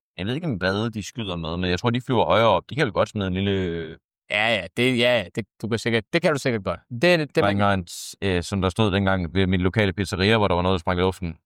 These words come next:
Speaker 1: De kan vel godt lægge en genstand, der er blevet brækket til sprængning.
Speaker 2: Ja. Jeg tror ikke, de angriber no-, nato endnu, i hvert fald. Det er i hvert fald åbenbart ikke så bange for det.
Speaker 1: Forhåbentlig ikke, da.
Speaker 2: Og de danske soldater må jo også gerne, øh, cykle en tur i terrænet, eller løbe en tur, eller sådan noget. Så man er ikke sådan isoleret.
Speaker 1: Dansk tradition.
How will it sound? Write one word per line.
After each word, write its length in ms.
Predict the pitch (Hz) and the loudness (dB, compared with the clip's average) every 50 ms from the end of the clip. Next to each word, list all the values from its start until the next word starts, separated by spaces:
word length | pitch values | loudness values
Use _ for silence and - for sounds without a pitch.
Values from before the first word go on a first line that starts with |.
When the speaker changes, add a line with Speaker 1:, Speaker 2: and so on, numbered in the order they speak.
| _ _ | _ _
Speaker 1:
De 100 | - 95 | -4 -2
kan 100 | 92 107 | 0 0
vel 80 | 95 90 | 0 2
godt 180 | 98 101 104 | 2 0 2
lægge 240 | 104 101 104 101 98 | 2 0 0 2 0
en 100 | 98 90 | 0 0
genstand, 440 | - - 98 104 - - 104 92 85 | -2 -2 -4 -4 -2 -2 -2 0 0
der 60 | 85 | 0
er 40 | 80 | -2
blevet 200 | - 90 90 80 | 0 -2 -4 -4
brækket 300 | - 76 78 87 - - _ - | -2 -2 -2 -2 -2 -6 _ -10
til 140 | - 101 95 | -8 -8 -6
sprængning. 500 | - - 85 85 90 95 101 101 95 - - _ - | -2 -2 -2 0 0 0 0 0 -2 -4 -8 _ -12
Speaker 2:
Ja. 100 | - - - - - - _ _ _ - | -10 -10 -10 -10 -12 -14 _ _ _ -6
Jeg 120 | 110 113 | -4 0
tror 100 | - 160 | 0 0
ikke, 120 | 156 139 | 2 2
de 60 | 156 131 | 2 2
angriber 380 | 135 143 139 143 135 123 117 | 2 2 2 2 2 4 2
no-, 280 | 120 120 113 - _ _ - | 0 0 -2 -6 _ _ -4
nato 360 | 120 113 117 123 - - 120 | -2 0 0 0 0 0 0
endnu, 340 | 113 110 120 127 131 127 123 - - | 0 2 2 0 0 -2 -4 -10 -10
i 40 | |
hvert 180 | 101 95 90 85 | -10 -8 -8 -10
fald. 80 | - - | -4 -2
Det 60 | 151 | 2
er 20 | 151 | 2
i 20 | |
hvert 180 | 156 170 170 156 | 4 2 2 4
fald 120 | 165 160 | 4 2
åbenbart 240 | 151 147 143 131 123 | 4 4 2 2 2
ikke 140 | 127 - - | 0 -2 -4
så 80 | 139 120 | -4 -2
bange 240 | 107 104 107 107 | -2 -2 -2 -4
for 120 | 98 - 98 | -4 -4 -6
det. 80 | 92 | -2
Speaker 1:
Forhåbentlig 300 | 98 117 131 123 - - | 0 2 2 2 0 -4
ikke, 100 | 71 - - | -8 -8 -10
da. 60 | 57 - - | -12 -10 -4
Speaker 2:
Og 140 | - 113 113 | -2 0 0
de 100 | 127 131 | 2 2
danske 320 | 120 127 135 135 - 147 | 2 0 0 -2 -2 -4
soldater 400 | 131 131 135 123 123 120 120 123 | -2 0 0 2 2 2 2 2
må 160 | 120 117 110 | 0 2 0
jo 180 | 101 95 95 101 | 0 2 2 2
også 160 | 113 127 - - | 0 0 0 -2
gerne, 640 | - 110 110 110 110 107 107 101 98 98 95 95 | -2 0 0 0 -2 -2 -2 -2 0 0 0 -2
øh, 60 | 98 101 | -2 -2
cykle 280 | - - 139 127 131 | -2 -2 -2 0 0
en 80 | 117 107 | 0 0
tur 240 | - - 131 120 113 | 0 0 2 2 2
i 60 | 107 | 2
terrænet, 600 | - - 110 - 101 104 110 107 107 101 98 95 | 0 -4 -4 -4 -2 -2 -2 -2 -2 -2 -2 -2
eller 180 | 92 95 98 | 0 0 -2
løbe 260 | 98 104 113 117 113 117 | 0 2 2 2 0 0
en 40 | 107 | -4
tur, 220 | - - 107 98 95 | -6 -8 -6 -4 -4
eller 120 | 95 - | -4 -6
sådan 140 | - - - 95 | -10 -12 -12 -12
noget. 180 | 101 - - | -12 -10 -8
Så 60 | - | -4
man 180 | 113 107 110 120 | -2 -2 0 0
er 20 | |
ikke 120 | 127 127 - | 0 -2 -2
sådan 120 | - 156 139 | -4 -2 -2
isoleret. 560 | 135 120 - 147 135 127 135 131 117 104 98 92 | -2 0 0 2 2 4 4 4 4 4 2 2
Speaker 1:
Dansk 260 | 104 139 151 - - | 0 0 -2 -6 -6
tradition. 520 | - 117 123 123 113 107 139 160 165 127 | -4 -4 -4 -4 -4 -6 -6 -8 -8 -10